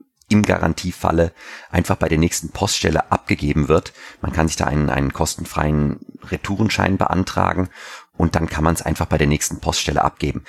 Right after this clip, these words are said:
Natürlich steht es jedem auch frei, das Gerät zu uns zu senden, nur wir müssten's dann auch an Kenwood weitersenden, weil wir ein Händler sind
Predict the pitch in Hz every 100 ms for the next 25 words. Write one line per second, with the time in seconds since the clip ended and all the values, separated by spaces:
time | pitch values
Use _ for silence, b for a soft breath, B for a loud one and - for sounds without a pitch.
0 | B B - 87 107 104 - _ _ _
1 | - 104 92 - 107 131 - - - 82
2 | 110 - 95 - 90 98 - - - 127
3 | - - 78 71 73 92 B B - 87
4 | 76 95 92 - 90 - 82 - 82 -
5 | 78 76 80 76 - 76 95 87 85 87
6 | 73 69 71 - 67 65 90 98 95 92
7 | 92